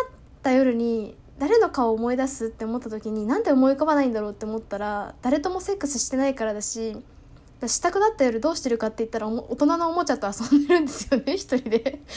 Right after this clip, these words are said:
一人で大人のおもちゃと遊んでるんですよ、私はしたくなった夜は。だから、なんか、それもちょっと虚しい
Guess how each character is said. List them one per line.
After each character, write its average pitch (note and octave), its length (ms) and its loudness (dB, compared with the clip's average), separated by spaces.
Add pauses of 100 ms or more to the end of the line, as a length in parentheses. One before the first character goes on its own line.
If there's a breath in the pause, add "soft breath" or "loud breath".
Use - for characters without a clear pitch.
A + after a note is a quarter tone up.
(180 loud breath)
一 - 80 -20
人 G4 200 4
で C4+ 60 4
大 B3 60 2
人 C#4+ 180 0
の D#4 200 0
お D4+ 40 -2
も D#4 100 -2
ち D4 60 0
ゃ C#4+ 60 0
と - 120 -2
遊 C4 160 2
ん C#4+ 60 4
で D4 80 6
る D4+ 100 6
ん C4+ 40 4
で B3 60 2
す - 100 -8
よ、 G3 80 -6
私 G3+ 200 -8
は G#3+ 80 -6
し - 60 -6
た A3 100 -2
く A3+ 100 -4
な A#3 100 0
っ A3+ 40 -6
た A3+ 100 -4
夜 G3+ 180 -2
は。 A3 180 -4 (1400 loud breath)
だ B3 100 -4
か A3+ 120 -2
ら、 G#3+ 240 -4 (880)
な B3 120 2
ん A#3+ 60 2
か、 G3+ 300 -6
そ - 160 -4
れ C#4 60 6
も D4+ 160 4
ち D#4+ 80 -2
ょ E4 40 0
っ E4 40 -14
と A#3 100 -2
虚 A#3+ 200 2
し - 180 8
い - 20 -2